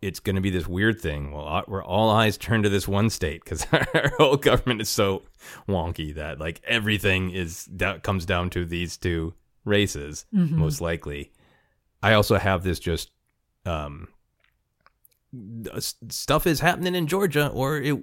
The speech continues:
Speaker 1: would not have, you know, uh, i-, is, is this recording, Biden is still up in Georgia.
Speaker 2: Mm-hmm.
Speaker 1: And these, these two Senate elections did go to runoff.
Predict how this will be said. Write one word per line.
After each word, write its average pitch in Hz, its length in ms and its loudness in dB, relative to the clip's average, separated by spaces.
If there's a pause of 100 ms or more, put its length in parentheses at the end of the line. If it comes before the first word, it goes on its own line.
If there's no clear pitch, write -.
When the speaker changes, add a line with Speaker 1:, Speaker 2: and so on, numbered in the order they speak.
(140)
Speaker 1:
would 90 460 -8
not 117 300 0
have, 120 240 -2 (140)
you 113 120 -4
know, 113 240 0 (220)
uh, 98 400 -4 (720)
i-, 78 400 -6
is, 110 240 0 (160)
is 95 300 -2
this 117 180 0
recording, 131 380 2
Biden 110 260 -2
is 104 80 -4
still 120 180 0
up 127 160 -2
in 120 140 -2
Georgia. 120 360 -2 (240)
Speaker 2:
Mm-hmm. 156 360 0
Speaker 1:
And 113 120 4
these, 110 420 2
these 104 300 0
two 120 140 0
Senate 117 320 2
elections 101 400 -2
did 120 180 0
go 120 180 0
to 120 200 0
runoff. 110 520 -4